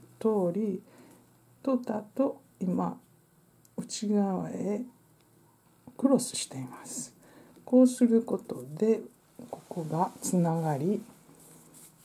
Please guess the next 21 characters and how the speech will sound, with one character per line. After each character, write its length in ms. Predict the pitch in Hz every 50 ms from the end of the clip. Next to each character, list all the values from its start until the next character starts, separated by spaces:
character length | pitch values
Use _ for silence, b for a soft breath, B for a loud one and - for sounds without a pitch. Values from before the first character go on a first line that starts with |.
| - - - - - - - -
二 180 | 180 180 185 190
枚 360 | 190 196 196 190 185 185 185
の 160 | 180 180 170
も 140 | 165 170 165
の 160 | 147 135 147
が 180 | 147 - - - - - _ _ _ - - - - - - - - - - - - _ _ _ _ -
一 220 | 160 - - 180
枚 240 | 147 143 135 127 123
に 140 | 131 170 214
な 120 | 208 156
り 80 | 131 120
ま 60 | - - - - -
す。 180 | - - - - - - - - - - - _ _ _ - -
そ 200 | - - - 196
う 20 |
い 80 | - -
う 60 | -
感 200 | - - - - -
じ 140 | - - -
で 80 | -
す。 320 | - - - - - -